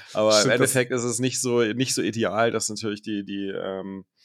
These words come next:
Speaker 1: die Nutzer oder die, das, das Volk an, äh, Bitcoin herangebracht wird, indem es eigentlich eine Full,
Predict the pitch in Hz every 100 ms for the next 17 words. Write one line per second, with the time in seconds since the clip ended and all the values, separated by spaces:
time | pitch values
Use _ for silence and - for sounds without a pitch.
0 | - - _ - 110 117 135 - 110 120
1 | 110 90 101 98 95 98 - 113 - -
2 | 120 120 117 - - - 95 101 98 98
3 | 87 78 90 110 107 - 101 98 92 107
4 | 107 98 95 - 92 95 95 95 92 95
5 | - 78 90 92 95 - 95